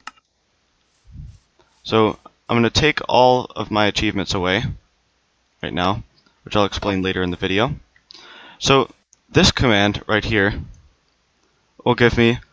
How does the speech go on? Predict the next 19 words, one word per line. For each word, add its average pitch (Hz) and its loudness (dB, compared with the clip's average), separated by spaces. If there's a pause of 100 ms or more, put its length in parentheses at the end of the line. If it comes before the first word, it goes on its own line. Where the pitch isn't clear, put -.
(200)
the 120 -4
diamond 135 0 (280)
achievement. 90 -4 (1400)
So 151 6
if 143 2
I 147 4
click - 0
this, - 0 (1200)
you'll 139 2
see 123 2 (260)
it 135 -2
gives 131 4
me 120 2 (320)
all 165 4
the 151 -2
achievements 139 2
required 123 0
before 117 0
it. - -4